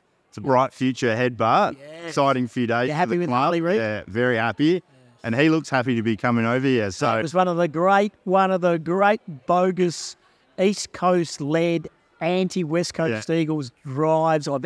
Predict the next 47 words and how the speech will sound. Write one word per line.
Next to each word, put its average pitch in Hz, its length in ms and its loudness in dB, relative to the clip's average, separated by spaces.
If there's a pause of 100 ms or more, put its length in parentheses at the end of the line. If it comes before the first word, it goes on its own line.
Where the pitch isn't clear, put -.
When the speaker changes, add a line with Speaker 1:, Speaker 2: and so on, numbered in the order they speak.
(140)
Speaker 2:
ever 165 180 -2
seen 156 180 -2
in 151 60 0
my 151 120 0
entire 143 320 -4
life. 123 180 -6
Speaker 1:
And 131 100 -2
I 143 80 2
don't 156 180 2
reckon 147 240 0
he'll 131 140 2
leave. 123 340 0
I 90 100 -2
reckon 127 240 0
he'll 123 120 0
stay. 104 440 -2
Speaker 2:
<laughs> - 20 -2
I 135 100 -4
agree. 196 440 -2
Speaker 1:
Yeah, 127 260 2
I 127 140 2
reckon 135 220 0
he 127 120 4
will 117 140 0
love 131 240 2
it 147 140 -2
and 117 100 -2
he'll 107 100 -2
stay. 95 520 -4
Speaker 2:
I 165 180 -2
agree. 143 220 0
I 135 60 0
think 143 160 -4
he 139 100 -2
would 131 80 -4
Speaker 1:
But 113 120 2
Speaker 2:
love 131 140 0
Speaker 1:
why, 160 220 4
Speaker 2:
it. 165 80 -2
Speaker 1:
why 160 280 0
would 185 200 0
you 160 80 2
wanna 147 160 0
go 135 180 2
to 120 100 0
North 117 320 -2
Melbourne 110 480 0